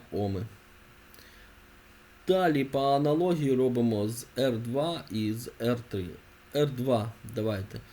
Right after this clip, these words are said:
Ви можете вибирати інший, от можна отут на перехресті вибрати. Е, я вибираю от чотири вольти, бачите, і,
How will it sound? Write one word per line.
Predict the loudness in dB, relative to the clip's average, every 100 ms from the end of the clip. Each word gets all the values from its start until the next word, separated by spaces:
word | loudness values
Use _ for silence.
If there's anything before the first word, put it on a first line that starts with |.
| -20 -20 -4
Ви | 0
можете | 0 0 0
вибирати | 2 4 2 0 0
інший, | 0 0 0
от | 0 0
можна | -2 0
отут | 0 0 0 0 0
на | -2
перехресті | -4 -6 -4 -6 -4 -6
вибрати. | -6 -4 -8 -10 -14 -16 -20 -20 -14
Е, | -6 -2
я | 0
вибираю | 2 2 2 2 2
от | 0 -2
чотири | -6 0 0 2 0
вольти, | 0 -2 -2 -4
бачите, | -4 -8 -8 -8 -8 -10 -20 -20 -20 -20 -18 -6
і, | -4 -4